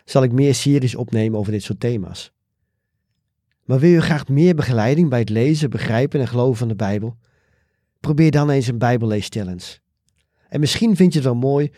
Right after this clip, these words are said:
om gewoon eens te beginnen met een Bijbelboek. Een van mijn challenges is het Lucasavontuur, van Bethlehem tot Golgotha. Hierin maken we een reis met Jezus. Een reis die leidt van Bethlehem naar Golgotha.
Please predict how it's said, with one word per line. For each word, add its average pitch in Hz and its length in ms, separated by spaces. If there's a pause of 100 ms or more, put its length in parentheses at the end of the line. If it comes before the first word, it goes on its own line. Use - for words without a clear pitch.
(140)
om 143 160
gewoon 139 320
eens 143 120
te 123 80
beginnen 135 280
met 117 120
een 110 100
Bijbelboek. 107 640 (1500)
Een 170 240
van 151 140
mijn 123 140
challenges 120 640 (220)
is 113 120
het 113 160
Lucasavontuur, 98 880 (240)
van 117 260
Bethlehem 123 400
tot 110 160
Golgotha. 98 600 (960)
Hierin 170 540 (160)
maken 139 360
we 127 60
een 123 80
reis 127 320
met 117 140
Jezus. 98 560 (580)
Een 135 80
reis 165 480 (180)
die 135 120
leidt 156 320
van 127 180
Bethlehem 151 380
naar 131 100
Golgotha. 135 640